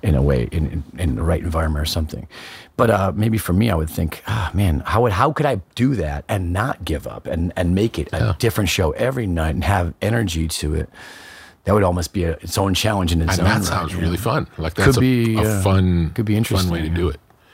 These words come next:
Speaker 2: Have you ever seen Willie live?
Speaker 1: Yes, yeah, yeah,
Speaker 2: It's
Speaker 1: yeah.
Speaker 2: incredible.
Speaker 1: It's great.
Speaker 2: It's incredible.
Speaker 1: Yeah.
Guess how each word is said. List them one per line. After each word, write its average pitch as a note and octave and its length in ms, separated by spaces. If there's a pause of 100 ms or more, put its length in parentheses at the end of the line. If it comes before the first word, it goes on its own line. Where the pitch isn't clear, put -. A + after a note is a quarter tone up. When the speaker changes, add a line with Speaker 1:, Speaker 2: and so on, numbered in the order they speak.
(320)
Speaker 2:
Have G#2 140
you A2+ 60
ever G#2+ 80
seen A#2 240
Willie A2+ 180
live? G2+ 380 (380)
Speaker 1:
Yes, - 480
yeah, B2 240
yeah, G#2+ 260
Speaker 2:
It's E2+ 180
Speaker 1:
yeah. C#3 80
Speaker 2:
incredible. A2 680
Speaker 1:
It's - 140
great. F#2+ 440
Speaker 2:
It's - 140
incredible. C3 540
Speaker 1:
Yeah. E2+ 340